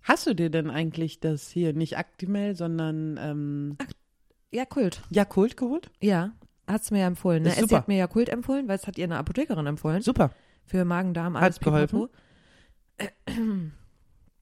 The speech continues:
Speaker 2: Ich hab heute erst meinen zweiten, also ich hatte gestern
Speaker 1: Ah.
Speaker 2: einen, heute
Speaker 1: Ah,
Speaker 2: einen.
Speaker 1: okay. Ey, ich find das super, ne?
Speaker 2: Aber was mir daran, mich daran ein bisschen stört, ich glaub, da ist Zucker drin. Und Zucker ist nicht gut für den Darm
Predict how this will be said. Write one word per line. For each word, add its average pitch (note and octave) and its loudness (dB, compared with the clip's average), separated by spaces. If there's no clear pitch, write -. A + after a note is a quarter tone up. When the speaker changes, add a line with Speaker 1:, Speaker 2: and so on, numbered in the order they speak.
Speaker 2:
Ich - -14
hab D#3+ -8
heute D#3 -4
erst D#3 -4
meinen D#3+ -2
zweiten, E3 -4
also C#3 -4
ich - -6
hatte E3 -4
gestern C#3 2
Speaker 1:
Ah. - 0
Speaker 2:
einen, F#3 0
heute F3 0
Speaker 1:
Ah, D3+ 0
Speaker 2:
einen. A3 2
Speaker 1:
okay. C3 -4
Ey, D3 -6
ich - -10
find B2 -8
das A#2 -10
super, E3+ -6
ne? C3+ -8
Speaker 2:
Aber E3+ 4
was F#3 0
mir G#3+ 4
daran, G3+ -2
mich F#3 -4
daran F#3 0
ein F#3 0
bisschen F#3 -4
stört, G3+ -4
ich - -16
glaub, F#3 -10
da F#3+ -4
ist - -10
Zucker G#3 -6
drin. C3 -8
Und - -6
Zucker A#3 -2
ist - -6
nicht G#3 -12
gut B3+ -4
für C4 -2
den G#3+ -2
Darm G#3 -4